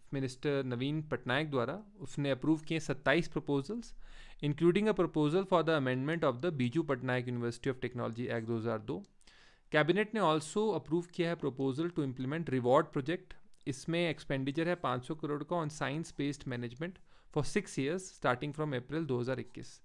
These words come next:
तो आप देख सकते हैं उड़ीसा कैबिनेट ने सत्ताईस proposals recently अप्रूव किए हैं। बीजू पटनायक University of Technology Act दो हज़ार दो के अंदर ये आता है।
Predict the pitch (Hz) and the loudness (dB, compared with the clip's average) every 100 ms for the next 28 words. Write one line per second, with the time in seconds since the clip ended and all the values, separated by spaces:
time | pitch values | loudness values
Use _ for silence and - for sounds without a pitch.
0 | - - - - 143 135 156 156 165 196 | -16 -16 -12 0 2 4 0 0 -4 -2
1 | 185 147 160 151 139 131 143 156 151 127 | 0 0 0 0 0 0 -2 -2 -4 -6
2 | - 135 135 185 185 - - - 131 135 | 0 4 4 2 -2 -12 -8 -4 0 2
3 | 127 156 147 127 123 131 135 127 127 117 | 2 0 -2 -4 -4 -4 -2 -4 -4 -6
4 | - 135 151 185 - - - - 131 135 | -6 -6 -6 -10 -16 -20 -20 -10 0 2
5 | 135 180 160 147 151 151 143 131 127 - | 2 2 2 2 2 2 0 -2 -2 -4
6 | 151 139 127 123 123 135 123 127 123 131 | -4 -4 -2 -2 0 -2 0 0 2 0
7 | 123 123 135 131 131 131 123 - 143 170 | 0 -2 -2 -2 -2 0 -2 -4 -6 -8